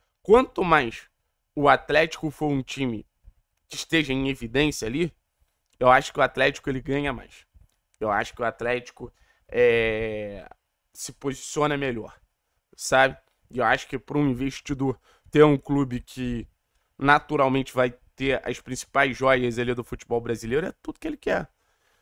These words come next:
Porque mais que venda de camisa, mais do que o sócio torcedor, mais do que qualquer coisa,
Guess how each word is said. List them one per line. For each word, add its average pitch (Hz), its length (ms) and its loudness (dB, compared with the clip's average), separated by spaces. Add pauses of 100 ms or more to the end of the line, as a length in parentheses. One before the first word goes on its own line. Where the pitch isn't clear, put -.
(300)
Porque 160 280 0
mais 151 260 4
que - 140 -12
venda 147 240 -2
de - 80 -14
camisa, 123 400 -4
mais 135 160 -6
do 143 60 -14
que - 80 -6
o 131 60 -2
sócio - 240 -6
torcedor, 123 360 -4
mais 143 200 -2
do 139 140 -8
que - 100 -12
qualquer 117 300 -6
coisa, 127 500 -4